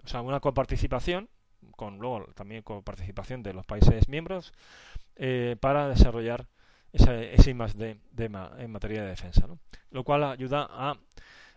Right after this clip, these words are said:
lograr ese compromiso en los países. Esto es un ejemplo de los, de los treinta y cuatro proyectos que tenemos, que ahora mismo hay en marcha. Bueno, pues diversas capacidades en, en esa, o sea, las diversas grandes líneas, espacio, de sistemas aéreos,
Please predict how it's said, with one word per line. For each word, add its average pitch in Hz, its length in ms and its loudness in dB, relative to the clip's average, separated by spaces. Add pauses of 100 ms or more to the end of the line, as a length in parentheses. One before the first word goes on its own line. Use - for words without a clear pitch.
(200)
lograr 127 360 -2
ese 123 160 4
compromiso 123 420 -6
en - 20 -6
los 127 80 -6
países. 156 420 8
Esto 123 180 -12
es 113 100 -10
un 120 80 -10
ejemplo 143 480 -10
de 110 80 -10
los, 110 220 -10
de 127 180 -12
los 107 140 -12
treinta 104 220 -12
y 98 40 -12
cuatro 120 280 -6
proyectos 127 440 -8
que 113 80 -10
tenemos, 113 440 -10
que - 80 -12
ahora 110 220 -10
mismo 113 280 -10
hay 113 100 -8
en 113 100 -8
marcha. 156 280 0
Bueno, 120 180 -2
pues 101 120 -14
diversas 110 320 -2
capacidades 127 680 4
en, 101 260 -6
en 92 180 -18
esa, 107 280 8
o - 460 -14
sea, 104 100 -8
las 95 80 -8
diversas 107 320 6
grandes 120 320 -4
líneas, 156 360 -6
espacio, 135 640 -4
de 117 100 -10
sistemas 107 420 -6
aéreos, 127 500 -6